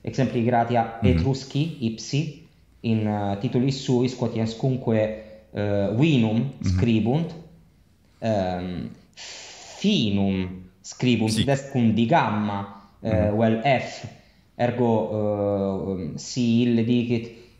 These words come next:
Speaker 1: pro P cum H esse,
Speaker 2: Mhm.
Speaker 1: eh, digamma, id est quia, eh, is P et A dicebat, sed F
Speaker 2: Mhm.
Speaker 1: intellegebat. Eh, ergo,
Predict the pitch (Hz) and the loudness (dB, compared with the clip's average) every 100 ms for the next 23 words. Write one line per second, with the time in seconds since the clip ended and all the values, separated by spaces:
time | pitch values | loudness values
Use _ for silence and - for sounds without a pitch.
0 | _ - - 123 120 120 143 135 135 - | _ -6 0 2 2 2 2 2 0 -4
1 | 131 117 107 107 127 113 135 139 - - | 0 2 0 0 0 2 0 -4 -14 -20
2 | - 117 113 - 104 101 117 107 98 92 | -6 -4 -4 -6 -4 -4 -4 -4 -4 -4
3 | 90 98 110 117 101 98 113 156 147 - | -6 -4 0 0 0 -2 -2 -4 -10 -20
4 | _ _ - 127 131 - 120 - - - | _ _ -6 -4 -2 2 2 2 -10 -16
5 | - _ _ _ _ _ _ - 127 107 | -20 _ _ _ _ _ _ -8 -2 0
6 | 104 101 98 98 95 92 90 90 - 123 | 0 0 0 0 0 -2 -4 -6 -6 -4
7 | 120 - - - _ _ _ 139 139 - | -4 -8 -12 -20 _ _ _ 2 2 -2
8 | - - - _ _ _ _ _ _ - | -12 -18 -20 _ _ _ _ _ _ -6
9 | 123 143 117 - - 110 123 147 147 139 | 0 2 2 -2 -6 0 0 2 2 0
10 | - - 113 - - 131 95 120 233 - | -2 -4 -4 -6 -2 4 6 6 2 -4
11 | 117 110 113 104 104 101 101 92 92 - | -4 -2 0 0 -2 -2 -2 -2 -6 -8
12 | - _ _ _ _ _ _ 104 101 101 | -20 _ _ _ _ _ _ -4 -2 0
13 | 95 95 98 98 110 120 120 120 120 - | 0 0 0 0 0 0 2 0 -2 -12